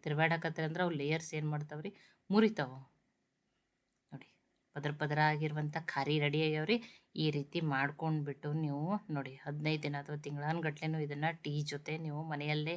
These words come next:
ಹೆಲ್ದಿಯಾಗಿ ಮಾಡ್ಕೋಬೋದು. ತುಂಬಾ ಕ್ರಿಸ್ಪಿನೂ ಇರ್ತಾವ್ರಿ, ಮತ್ತ್ ಎಣ್ಣೆನೂ ಹಿಡಿಯೋದಿಲ್ಲ. ನೋಡಿ, ಈ ಗೋಧಿ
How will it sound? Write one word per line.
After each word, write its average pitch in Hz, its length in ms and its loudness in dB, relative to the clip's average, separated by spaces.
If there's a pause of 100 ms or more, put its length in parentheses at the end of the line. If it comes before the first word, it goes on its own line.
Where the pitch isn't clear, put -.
ಹೆಲ್ದಿಯಾಗಿ 143 540 -2 (100)
ಮಾಡ್ಕೋಬೋದು. 143 460 0 (440)
ತುಂಬಾ 160 220 4 (100)
ಕ್ರಿಸ್ಪಿನೂ 190 500 2
ಇರ್ತಾವ್ರಿ, 196 300 4 (100)
ಮತ್ತ್ 240 160 2 (100)
ಎಣ್ಣೆನೂ 208 360 8
ಹಿಡಿಯೋದಿಲ್ಲ. 139 380 -2 (680)
ನೋಡಿ, 156 160 2 (140)
ಈ 160 40 2 (160)
ಗೋಧಿ 165 260 6